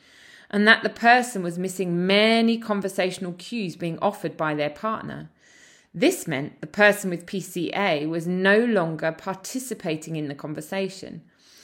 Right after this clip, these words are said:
The neurologist saw this as a great insight, an impactful and important finding, and given the overwhelming positive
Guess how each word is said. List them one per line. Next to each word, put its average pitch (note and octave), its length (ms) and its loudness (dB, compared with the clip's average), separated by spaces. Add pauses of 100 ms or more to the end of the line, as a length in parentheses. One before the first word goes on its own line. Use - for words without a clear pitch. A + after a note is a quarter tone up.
(300)
The F#3+ 80 0
neurologist G#3 760 4
saw F3 140 -2
this F3 240 -6
as F3+ 100 -6
a G3 60 2
great G#3+ 640 0
insight, F3 640 -6 (340)
an G#3+ 140 4
impactful A3+ 960 0
and F3+ 160 -2
important G3 640 -2
finding, D3+ 560 -6
and A3 500 2
given F3+ 360 2
the F3 180 -2
overwhelming E3+ 720 0
positive D#3+ 640 -8